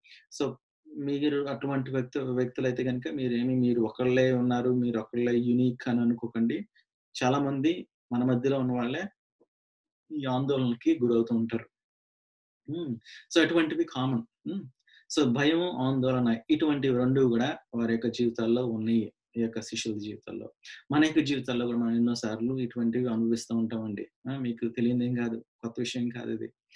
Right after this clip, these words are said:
So, భయము, ఆందోళన మన జీవితాల్లో ఉన్నాయి. So, ఇటువంటి పరిస్థితుల్లో నేను ఈరోజు చెప్పే విషయం ఏంటంటే దానికి విరుగుడు ఏంటి?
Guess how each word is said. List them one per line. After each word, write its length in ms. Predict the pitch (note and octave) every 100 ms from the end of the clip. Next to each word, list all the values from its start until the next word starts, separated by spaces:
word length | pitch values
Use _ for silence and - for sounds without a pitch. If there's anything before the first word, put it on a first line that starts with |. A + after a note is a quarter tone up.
| - - _
So, 140 | C3+ A#2
భయము, 340 | C3+ C#3+ D3+ C#3+
ఆందోళన 440 | B2 B2+ B2 A#2
మన 160 | A2+ A#2
జీవితాల్లో 480 | A#2 A#2 A#2+ A#2 C3+ D3+ _ A#2+
ఉన్నాయి. 300 | A2+ A2 G#2 _ _ - -
So, 140 | -
ఇటువంటి 260 | D#3+ F3 E3
పరిస్థితుల్లో 580 | F3 F3+ F3+ E3+ A#2 A2+ A#2+
నేను 200 | C3+ C#3
ఈరోజు 280 | C#3+ D#3+ D3
చెప్పే 240 | - C3
విషయం 240 | B2 - A2+
ఏంటంటే 300 | A2 A2 A2 -
దానికి 240 | C3 C3
విరుగుడు 300 | A#2+ B2 B2
ఏంటి? 260 | A#2+ G#2 A#2